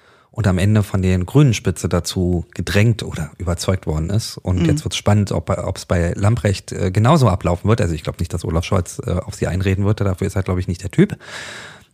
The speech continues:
Speaker 1: Aber möglicherweise geht's in der S P D ja jetzt los und man wirkt auf sie ein, dass sie zurücktritt.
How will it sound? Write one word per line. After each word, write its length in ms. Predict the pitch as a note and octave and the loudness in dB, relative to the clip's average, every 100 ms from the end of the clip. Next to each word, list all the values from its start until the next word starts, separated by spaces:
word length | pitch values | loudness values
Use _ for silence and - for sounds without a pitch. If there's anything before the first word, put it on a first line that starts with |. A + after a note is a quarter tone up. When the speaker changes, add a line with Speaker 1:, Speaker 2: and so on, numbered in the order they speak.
| _ | _
Speaker 1:
Aber 640 | A2+ G#2+ G2+ G2 G2 F#2 - | 2 4 6 6 4 2 -2
möglicherweise 480 | G#2+ G#2+ G#2+ G2 F2+ | 0 2 4 4 2
geht's 160 | F#2 - | 0 0
in 80 | |
der 100 | F#2 | 0
S 120 | E2 - | 0 -2
P 100 | F2 | 2
D 120 | A#2+ | 4
ja 60 | F#2 | 4
jetzt 260 | E2+ - | 0 -2
los 240 | E2+ F#2+ - | -2 -2 -2
und 80 | F2+ | -2
man 160 | F2+ | 0
wirkt 180 | F#2+ - | -2 -2
auf 120 | E2+ | -6
sie 100 | F#2+ | -2
ein, 100 | F2+ G2 | -2 -2
dass 120 | G2 | -2
sie 120 | F2+ | -4
zurücktritt. 600 | - G#2+ - - D#3 | 0 0 2 0 0